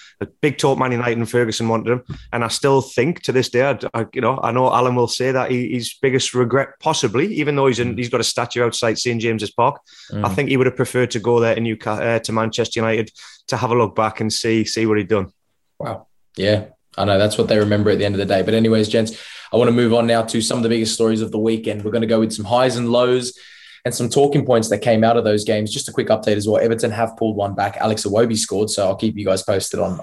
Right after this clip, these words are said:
Speaker 2: on that one. Uh, maybe we did speak a little too soon. But, um, looking at some of the highs from the weekend, Chelsea, a comfortable win against Newcastle,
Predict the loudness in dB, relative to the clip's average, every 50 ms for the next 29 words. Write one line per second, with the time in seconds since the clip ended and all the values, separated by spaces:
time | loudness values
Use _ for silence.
0 | -2 0 0 0 0 0 0 0 2 2 2 2 2 2 0 -2 -4 -6 -6 -4
1 | 0 2 2 4 4 2 2 2 0 0 -2 -2 -4 -4 -4 -2 -2 -2 -2 -2
2 | -2 -2 -2 -2 -2 -2 -2 -2 -2 -2 -4 -10 -18 -20 -20 -12 -2 2 2 2
3 | 2 2 2 4 4 4 4 4 2 2 4 4 2 2 2 2 4 4 4 4
4 | 4 4 4 2 0 0 2 2 4 2 2 2 -2 -4 -2 -2 0 0 0 0
5 | 0 0 0 0 0 -2 -4 -6 0 0 0 0 0 -4 -2 -2 -2 -2 -2 -4
6 | -4 -6 -4 -2 -2 -2 -2 -2 -4 -4 -2 0 0 0 2 2 2 2 2 0
7 | -4 -4 -6 -6 -8